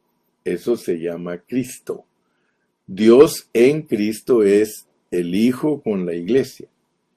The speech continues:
el esposo con la esposa. Si tú no entiendes lo que estoy predicando,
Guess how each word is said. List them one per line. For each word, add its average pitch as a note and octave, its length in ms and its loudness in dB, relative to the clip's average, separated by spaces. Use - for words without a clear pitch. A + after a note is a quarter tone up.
el E2+ 200 -8
esposo G#2 720 -2
con F#2+ 180 -6
la E2+ 100 -4
esposa. - 600 -6
Si A#2+ 260 -6
tú G3+ 280 0
no D#3+ 220 0
entiendes A2+ 800 -4
lo E2+ 180 -6
que F2 100 -12
estoy G2+ 280 -4
predicando, F2 880 -8